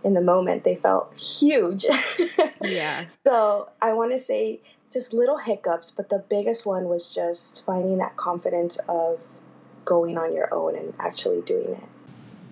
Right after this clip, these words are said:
Speaker 2: Mm-hmm. And I completely agree with you, especially if it's your first time going solo and you don't have the experience of working by yourself.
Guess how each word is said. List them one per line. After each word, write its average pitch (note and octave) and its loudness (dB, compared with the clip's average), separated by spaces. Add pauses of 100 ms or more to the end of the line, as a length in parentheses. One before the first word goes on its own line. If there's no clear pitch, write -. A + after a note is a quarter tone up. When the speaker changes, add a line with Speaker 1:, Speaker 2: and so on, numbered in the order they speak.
(180)
Speaker 2:
Mm-hmm. F#3+ -4
And G#3 -2
I F#3+ -2
completely G3 -4
agree F3+ -4
with E3 -6
you, E3+ -2
especially F3 -4
if F3+ -6
it's F3 -6
your D#3+ -6
first - -6
time F3+ -6
going E3 -6
solo E3 -4
and D#3 -4
you D#3+ -4
don't E3 -8
have G3 -6
the G3 -4
experience D3+ -8
of D#3+ -6
working D#3 -8
by D3 -8
yourself. - -6